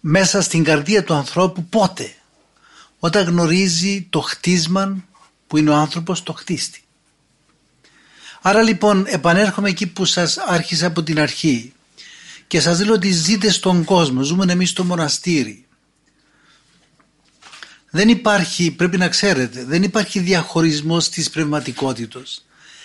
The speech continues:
Δεν υπάρχει καταρχήν κοσμική πνευματικότητα και καλογερική πνευματικότητα. Λέμε, ας πούμε,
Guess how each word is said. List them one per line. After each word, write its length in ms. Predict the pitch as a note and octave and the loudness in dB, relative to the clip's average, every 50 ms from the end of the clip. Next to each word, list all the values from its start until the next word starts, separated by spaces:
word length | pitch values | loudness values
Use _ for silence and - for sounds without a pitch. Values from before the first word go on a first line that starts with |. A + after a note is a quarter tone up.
| - - - _ | -20 -20 -20 _
Δεν 180 | - D#3+ G#3 A3 | -2 0 2 4
υπάρχει 400 | A#3 F3+ G3+ A3+ G3 - - A3+ | 4 4 2 2 0 0 -2 0
καταρχήν 720 | - G3+ F3+ - F#3 E3 D3+ - - A3 G#3+ G#3 F#3+ D#3+ | 0 0 0 2 0 0 0 0 0 0 0 0 0 0
κοσμική 560 | - E3+ E3+ D3 D3+ E3 D#3+ B2+ - - A#3 | 0 2 2 2 2 0 0 0 0 -2 -2
πνευματικότητα 960 | G#3+ - G#3 F#3+ F3 F3 E3+ D3+ D#3 C#3+ - - D3+ D#3 D3+ D#3+ G3+ F3 - | 0 0 -2 0 0 0 0 0 -2 -4 -2 0 0 0 0 0 -4 -4 -4
και 120 | - G3 | -4 -4
καλογερική 600 | F3+ - F#3+ F3 E3+ E3 D#3+ D#3 D3 C#3+ - A3 | -2 0 0 0 2 2 2 0 -2 -4 -6 -6
πνευματικότητα. 840 | F3+ F#3+ G#3 G3 G3 F#3+ E3 F3+ F3 - F3 C#3+ A2 - B2+ C3+ D3+ | -6 -4 -4 -4 -4 -4 -6 -6 -6 -4 -4 -4 -4 -8 -8 -4 -2
Λέμε, 260 | F3 F3+ F3+ F3 E3+ | -2 -2 -2 -2 -4
ας 120 | D#3 - | -4 -4
πούμε, 320 | - F#3 F#3 F#3 F3 F3 | -4 -2 0 0 -2 -4